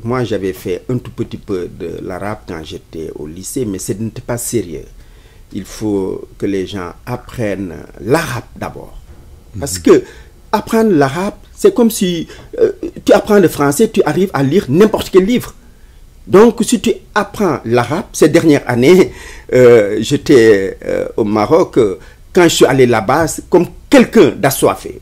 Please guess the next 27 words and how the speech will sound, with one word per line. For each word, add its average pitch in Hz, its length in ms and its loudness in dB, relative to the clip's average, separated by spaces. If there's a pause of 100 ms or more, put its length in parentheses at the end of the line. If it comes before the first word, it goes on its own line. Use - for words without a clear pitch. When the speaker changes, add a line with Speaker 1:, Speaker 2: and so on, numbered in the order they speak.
Speaker 1:
Parce - 240 -8
que, 131 140 -6
bon, 104 280 -4
je - 80 -12 (320)
suis 117 120 -8
parti 110 500 -4
quand 104 160 -8
je 101 40 -4
suis 101 180 -6
rentré 92 520 -8
d'Europe, 110 380 -2 (400)
quelques 175 380 4
années 120 420 2
en 104 160 -4
Afrique, - 500 -2
au 95 140 -6
Burkina 104 480 -4
Faso, 101 880 -4 (260)
Bobo 135 240 2
Dioulasso, 113 540 0
un 139 200 6
an, 147 180 0
et 120 80 0
Niamey, 113 380 0
un 170 160 8
an, 190 100 2
pour 190 280 -2